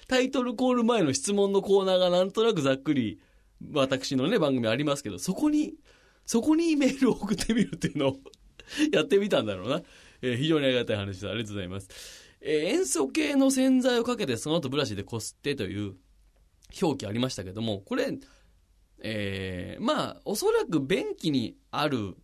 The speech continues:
その、汚れで、凝り固まってるのって基本的には尿石が多いと思うんですね。尿石にそのホコリやら何やらが、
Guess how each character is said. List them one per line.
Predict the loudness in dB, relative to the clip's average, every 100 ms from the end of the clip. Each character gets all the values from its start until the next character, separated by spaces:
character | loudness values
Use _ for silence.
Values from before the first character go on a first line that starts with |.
| _ _ _ _ _ -14 -8
そ | -6
の、 | -2 -2 -2 -4 -4 -6 -6 -8 -8 -8 -8 -8 -2
汚 | 0 2 0
れ | 0
で、 | 0 0 0 -4 _ _ _ _ _ _ _
凝 | -4 -2
り | 0
固 | -4 -4 -4
ま | -4
っ |
て | -4
る | -4
の | -4
っ |
て | -8 -12
基 | -4
本 | -4
的 | -2 -2
に | -2
は | 0
尿 | 0 -2
石 | -2 -2
が | 0
多 | 2 2
い |
と | -2
思 | -8
う |
ん | -12
で |
す | -14
ね。 | -6
尿 | 0 2 0
石 | -2 -2 -2
に | -2
そ | -4
の |
ホ | -4 -4
コ | -4
リ | -2
や | 0
ら | -2
何 | 0 0 0
や | -2
ら | -6
が、 | -10 -12